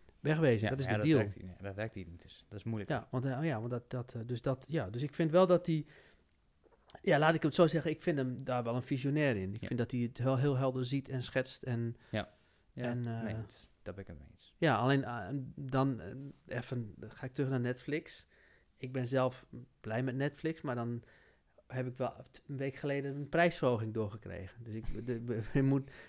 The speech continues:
Speaker 1: mijn Netflix-abonnement gaat wel omhoog. Dus uiteindelijk,
Speaker 2: Dus we moesten toch ergens
Speaker 1: eh,
Speaker 2: die centen
Speaker 1: uiteindelijk,
Speaker 2: vandaan,
Speaker 1: uiteindelijk,
Speaker 2: <laughs> vandaan
Speaker 1: eh,
Speaker 2: halen om die mensen te betalen.
Speaker 1: eh, hij, hij vertelt dat hij in honderdnegentig landen, dus volgens mij maak je dan nog veel meer winst. Maar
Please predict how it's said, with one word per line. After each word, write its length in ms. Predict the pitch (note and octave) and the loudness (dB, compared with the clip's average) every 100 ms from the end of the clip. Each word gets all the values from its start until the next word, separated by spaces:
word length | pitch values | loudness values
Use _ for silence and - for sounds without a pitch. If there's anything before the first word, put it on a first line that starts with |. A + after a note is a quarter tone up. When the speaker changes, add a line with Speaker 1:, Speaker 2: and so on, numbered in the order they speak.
| - | 0
Speaker 1:
mijn 140 | C3 | 6
Netflix-abonnement 720 | C#3+ D#3 C3 - B2 A#2+ A#2+ | 6 6 2 4 2 4 2
gaat 220 | - B2 | 2 2
wel 160 | B2 C3+ | 4 4
omhoog. 380 | C#3 C#3 C#3+ G#2 | 6 8 8 6
Dus 120 | A2 | 2
uiteindelijk, 560 | A#2 A#2 B2 C3+ C3 - | 0 2 4 4 2 -2
Speaker 2:
Dus 120 | G#2+ | -8
we 60 | A2+ | 0
moesten 240 | A#2+ B2 | 0 2
toch 120 | B2 B2+ | 4 6
ergens 200 | C3+ B2 | 6 4
Speaker 1:
eh, 60 | |
Speaker 2:
die 80 | B2 | 2
centen 260 | C#3 C#3 C#3 | 6 6 8
Speaker 1:
uiteindelijk, 300 | C#3 C#3+ - | 8 6 6
Speaker 2:
vandaan, 160 | C#3 | 4
Speaker 1:
uiteindelijk, 260 | C#3+ C#3+ C#3+ | 4 4 6
Speaker 2:
<laughs> 20 | E3 | 6
vandaan 220 | C#3+ C#3+ | 8 8
Speaker 1:
eh, 60 | C#3+ C#3 | 6 6
Speaker 2:
halen 140 | C#3 | 6
om 60 | B2+ | 6
die 80 | B2 | 6
mensen 280 | B2 B2 | 4 2
te 60 | C3 | -4
betalen. 440 | B2 C3 B2 B2 C3+ | 0 6 8 6 6
Speaker 1:
eh, 220 | C#3 C#3 | 4 6
hij, 180 | C3+ C3+ C#3+ | 4 4 4
hij 180 | D3 C3+ D3 - | 4 2 -4 -6
vertelt 460 | - - E3 D#3+ | -10 4 10 10
dat 140 | E3 D#3 | 10 6
hij 80 | D3+ | 4
in 60 | |
honderdnegentig 680 | C#3+ E3+ D#3+ D#3 F3 E3+ - | 6 6 6 8 6 6 8
landen, 300 | D#3 F3 F3+ | 10 10 10
dus 140 | D#3 - | 4 2
volgens 220 | D3+ D3+ | 0 4
mij 100 | D3+ | 4
maak 220 | D3+ D3+ | 4 4
je 60 | D3+ | 6
dan 80 | |
nog 200 | D#3 F3 | 6 6
veel 180 | - F#3 | 6 4
meer 160 | E3 D3 | 6 2
winst. 320 | D3 G3+ - | 2 -2 0
Maar 340 | D3 C3+ C3+ | 4 4 4